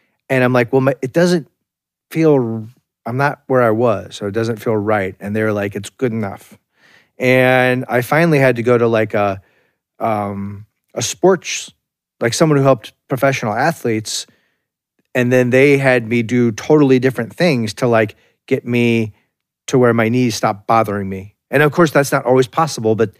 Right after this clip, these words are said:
they looked at me and said, "Okay, no, no, you're fine. We just, we have this scar tissue and blah, blah, blah, blah."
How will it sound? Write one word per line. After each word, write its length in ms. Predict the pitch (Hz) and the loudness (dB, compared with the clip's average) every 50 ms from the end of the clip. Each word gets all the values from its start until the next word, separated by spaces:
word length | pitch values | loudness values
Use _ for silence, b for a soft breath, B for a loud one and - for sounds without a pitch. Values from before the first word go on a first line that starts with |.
| _ _ _ - | _ _ _ 0
they 320 | 131 127 127 123 127 120 117 - _ _ - | 4 4 4 4 4 0 -4 -10 _ _ -2
looked 220 | 127 139 127 - | 0 0 2 2
at 140 | 151 139 123 | 0 0 0
me 120 | 131 131 123 | -2 -2 -2
and 80 | 117 | -2
said, 140 | - 131 131 | 0 0 0
"Okay, 260 | 143 143 - 135 120 | 2 2 2 2 2
no, 180 | 120 147 147 135 | 2 2 2 2
no, 120 | 131 135 | 2 2
you're 160 | 120 120 127 | 2 2 0
fine. 440 | 123 - - 139 135 131 120 113 117 | 0 -2 -2 0 0 0 0 0 0
We 100 | 113 117 | -2 -2
just, 240 | 107 117 113 - B B B B B B - | -2 -2 -4 -6 B B B B B B -2
we 80 | 110 | -2
have 140 | 110 104 95 | -2 -2 -2
this 140 | 117 110 107 | -4 -6 -6
scar 260 | - - 139 135 135 | -4 0 0 2 2
tissue 380 | 131 - 139 127 - - 131 117 | 2 -2 -4 -4 -2 0 0 0
and 80 | 104 | 0
blah, 100 | 98 110 | 0 0
blah, 120 | 113 117 110 | 0 0 0
blah, 100 | 131 135 | 0 0
blah." 300 | 151 160 147 147 139 | 0 0 0 0 -2